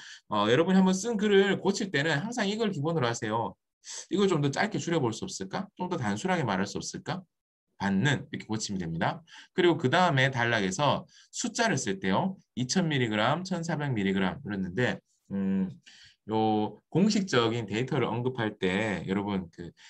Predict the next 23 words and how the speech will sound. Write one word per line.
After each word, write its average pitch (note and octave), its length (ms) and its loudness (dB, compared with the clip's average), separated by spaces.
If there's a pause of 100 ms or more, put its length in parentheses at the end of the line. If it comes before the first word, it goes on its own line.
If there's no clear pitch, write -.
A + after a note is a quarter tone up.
세 G3 340 2
자릿수마다 B2 880 0
쉼표, D#3+ 580 -4
콤마를 G#2 600 0
찍어주세요. F2 580 -4 (540)
세 D#3+ 140 0
자릿수마다 C#3+ 760 2 (300)
콤마를 E3 560 0 (240)
찍어주시는 F2+ 600 -4
것이, F#2 460 -2 (120)
어, E2+ 280 -6 (160)
글쓰기를 G#2 800 -2
할 C3 160 -2
때, G#2 360 0 (480)
어, G2 180 0 (120)
"이렇게 G3+ 240 2
안 D3 160 2
하면 G#3+ 300 4
죽는다." G3 400 2 (160)
이런 G#3 180 -4
건 D#3+ 100 2
아닌데 G2 640 -2 (100)
그게, E3 460 0